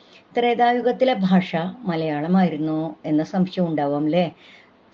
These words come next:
സത്കഥാരചനകളെല്ലാം ഒരു കാലഘട്ടത്തിൽ മനുഷ്യ നന്മയ്ക്കായി ഉണ്ടാക്കപ്പെട്ടവയാണ്. കഥ കേട്ടുകഴിഞ്ഞാൽ മനുഷ്യ മനസ്സിൽ നിറയുന്ന നിഷ്കാമ ഭക്തി,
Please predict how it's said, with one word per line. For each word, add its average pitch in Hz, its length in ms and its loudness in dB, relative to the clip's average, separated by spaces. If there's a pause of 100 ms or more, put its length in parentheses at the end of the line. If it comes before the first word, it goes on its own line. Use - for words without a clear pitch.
(100)
സത്കഥാരചനകളെല്ലാം 220 1600 0
ഒരു 185 340 -2
കാലഘട്ടത്തിൽ 147 880 -4
മനുഷ്യ 151 420 -2
നന്മയ്ക്കായി 156 880 0
ഉണ്ടാക്കപ്പെട്ടവയാണ്. 131 920 -6 (580)
കഥ 185 200 0
കേട്ടുകഴിഞ്ഞാൽ 202 880 2
മനുഷ്യ 160 320 -2
മനസ്സിൽ 151 420 -4
നിറയുന്ന 143 540 -4 (240)
നിഷ്കാമ 185 800 0
ഭക്തി, - 400 -6